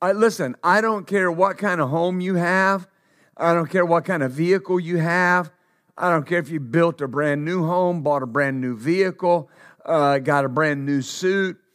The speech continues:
whatever the case may be. If you don't maintain it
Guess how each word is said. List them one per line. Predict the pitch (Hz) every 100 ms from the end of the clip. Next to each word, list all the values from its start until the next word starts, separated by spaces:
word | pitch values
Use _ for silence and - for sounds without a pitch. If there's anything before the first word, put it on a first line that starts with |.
| _ _
whatever | 135 165 196 196
the | 180
case | 202 190 -
may | 165 175
be. | 175 180 113 _ _ _ _ _ -
If | 202 180 - _
you | 208 226 240
don't | 196 220 214 180
maintain | 196 196 185 156 185 202 214 143
it | 90